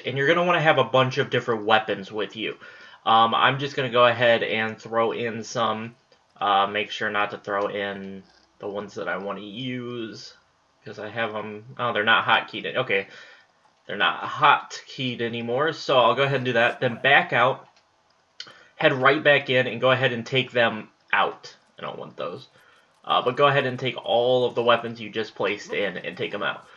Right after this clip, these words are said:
Now, I suggest you go and find an open area. Uh, I'm trying to remember where I have a house cleared. Aha, here, over here. You wanna go to a nice flat area, open area, and to do this.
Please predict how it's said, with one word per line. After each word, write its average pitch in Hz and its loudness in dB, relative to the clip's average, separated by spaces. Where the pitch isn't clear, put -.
Now, 139 4
I 135 2
suggest 165 -4
you 202 -8
go 170 2
and 156 0
find 139 0
an 110 -4
open 127 -4
area. 120 0
Uh, - -18
I'm 101 -6
trying 120 -8
to 117 -6
remember 107 -6
where 104 -4
I 101 -2
have 98 -10
a 90 -6
house - -8
cleared. - -14
Aha, 101 -2
here, 107 -8
over 110 -2
here. 85 -6
You 160 -2
wanna 233 6
go 214 6
to 202 8
a 165 2
nice 156 2
flat 139 2
area, 127 4
open 131 2
area, 117 2
and 113 0
to 131 -4
do 139 0
this. 139 2